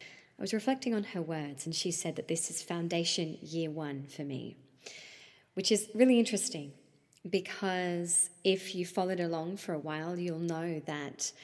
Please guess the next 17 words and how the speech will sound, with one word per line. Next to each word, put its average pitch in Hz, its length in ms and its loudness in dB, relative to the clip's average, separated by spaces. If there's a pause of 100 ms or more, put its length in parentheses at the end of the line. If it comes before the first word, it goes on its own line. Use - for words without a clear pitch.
(380)
this 196 200 6
is 196 120 2
not 180 360 0
my 165 120 -2
first 156 400 -2
year 147 140 -4
in 143 140 -6
business. 175 600 -4 (220)
I 160 380 0 (280)
started 175 460 0
my 170 100 -4
business 147 420 -6
in 156 220 -8
twenty 143 680 -6
eleven, 156 420 -6 (1700)
and 185 240 0
then 170 540 2